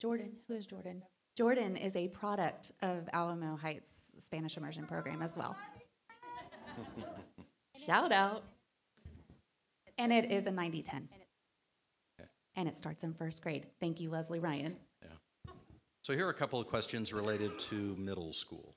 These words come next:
Speaker 2: Um, and I'll just group these two together because I think they, they could be answered similarly. What are the current options you're considering for sixth grade at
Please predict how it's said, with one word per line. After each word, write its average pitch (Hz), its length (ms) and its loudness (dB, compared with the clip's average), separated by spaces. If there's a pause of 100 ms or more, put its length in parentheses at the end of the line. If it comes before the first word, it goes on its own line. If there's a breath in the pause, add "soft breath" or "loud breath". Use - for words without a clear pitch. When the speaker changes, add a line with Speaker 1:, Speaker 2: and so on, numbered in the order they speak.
(220)
Speaker 2:
Um, 87 280 -6
and 92 80 -6
I'll 98 160 -2
just 92 260 -4
group 107 220 -6
these 107 200 0
two 104 200 -4
together 92 340 -2
because 87 320 -4
I 87 60 -4
think 90 260 -8
they, 85 320 -4 (100)
they 90 80 -6
could 90 200 -6
be 87 120 -4
answered 85 380 -6
similarly. 85 580 -4 (760)
What 127 120 2
are 170 60 4
the 151 80 2
current 180 380 0
options 120 440 -2
you're 107 120 0
considering 104 560 0
for 92 160 -4
sixth - 440 0
grade 104 400 0
at 85 140 -4